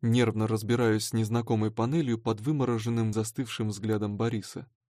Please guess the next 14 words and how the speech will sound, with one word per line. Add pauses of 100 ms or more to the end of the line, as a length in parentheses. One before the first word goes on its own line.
(680)
Можешь
даже
так
не
смотреть. (480)
Я
вскипаю
гораздо
сильнее
сейчас,
чем
ты
способен
замораживать.